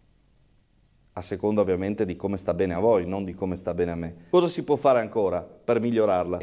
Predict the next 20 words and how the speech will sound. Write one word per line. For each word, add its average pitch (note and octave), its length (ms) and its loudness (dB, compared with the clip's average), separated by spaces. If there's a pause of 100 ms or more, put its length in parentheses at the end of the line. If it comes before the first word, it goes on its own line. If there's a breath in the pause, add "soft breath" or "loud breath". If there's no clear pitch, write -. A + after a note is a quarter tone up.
(140)
Se - 320 2
ho F#3+ 160 4
a F3+ 60 2
disposizione C3+ 720 -4
a B2 40 -4
casa, G2+ 560 -2 (640)
per C3+ 140 2
esempio, C3+ 360 -2
una A2 120 -2
cucitrice, C#3+ 1200 -6
risolvo D3+ 720 2
anche C3 300 -2
il A2 80 -4
problema, A#2 680 -4 (1600)
risolvo B2 420 0
anche C3 160 0
il A#2+ 80 -2
problema, A#2+ 420 0
diciamo G#2+ 360 -6
così, G#2+ 580 -6